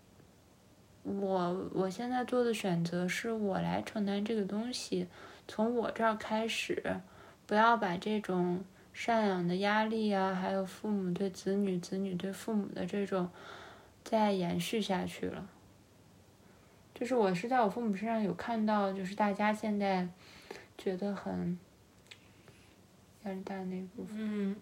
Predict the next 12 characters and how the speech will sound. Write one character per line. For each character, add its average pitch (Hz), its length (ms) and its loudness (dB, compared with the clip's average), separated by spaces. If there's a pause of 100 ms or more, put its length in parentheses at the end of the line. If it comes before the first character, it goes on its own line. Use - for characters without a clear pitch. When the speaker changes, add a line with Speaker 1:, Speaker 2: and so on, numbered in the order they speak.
(640)
Speaker 2:
嗯， 196 480 -2
不 226 80 -12
过 240 220 0
我 196 100 0
还 180 280 -2
是， 202 340 -4 (100)
我 196 80 -4
明 202 180 0
白 233 160 0
你 180 140 -4
意 196 120 0
思。 - 220 -12